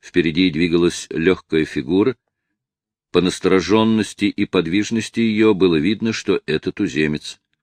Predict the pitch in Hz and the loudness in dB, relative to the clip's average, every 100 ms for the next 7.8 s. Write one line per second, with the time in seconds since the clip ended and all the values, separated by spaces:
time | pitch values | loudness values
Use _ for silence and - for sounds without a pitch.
0 | _ _ _ _ _ - 107 104 - 98 | _ _ _ _ _ -4 -2 0 0 0
1 | 101 120 113 107 101 98 104 92 87 87 | 2 2 0 0 0 -2 -2 0 2 0
2 | 92 _ _ - - - - 92 - 107 | -6 _ _ -20 -16 -4 0 0 0 -4
3 | 104 95 92 85 95 92 92 87 78 80 | -4 -2 -2 0 0 2 0 0 0 -2
4 | - 92 92 - 110 - - _ 80 92 | 0 0 0 -2 -8 -8 -20 _ -2 0
5 | - 101 98 - 71 92 107 - 107 101 | 2 2 2 -2 0 2 2 0 -2 -2
6 | 104 98 92 98 92 92 92 85 - 113 | 0 -2 0 -2 0 -2 -2 -4 -6 -6
7 | 110 104 - 95 - 110 127 - | -4 -4 -2 -4 -4 -6 -6 -8